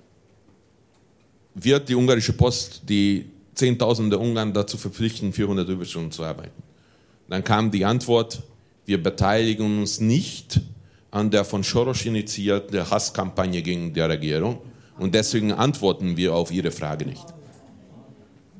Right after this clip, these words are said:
Das war nicht politisch. Das war eine einfache Frage von zehntausend Ungarn,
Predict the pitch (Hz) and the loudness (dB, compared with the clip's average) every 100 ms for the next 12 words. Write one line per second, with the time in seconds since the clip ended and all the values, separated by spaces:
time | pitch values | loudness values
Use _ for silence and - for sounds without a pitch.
0 | - - - - _ - - - 95 - | -20 -20 -20 -20 _ -20 -20 -8 -4 -4
1 | - - - - - 87 85 85 90 - | -6 -14 -20 -20 -12 -8 -6 -4 -6 -8
2 | - - 71 76 82 - - - _ _ | -16 -8 -8 -6 -8 -12 -16 -20 _ _
3 | _ _ _ _ - 87 - 85 82 80 | _ _ _ _ -8 -6 -2 0 0 0
4 | 73 90 92 98 80 - 82 92 90 78 | 0 0 0 -4 -6 -4 -4 -4 -4 -6
5 | 76 90 90 85 80 78 90 104 101 | -2 -2 0 -2 -2 -2 -2 -2 -2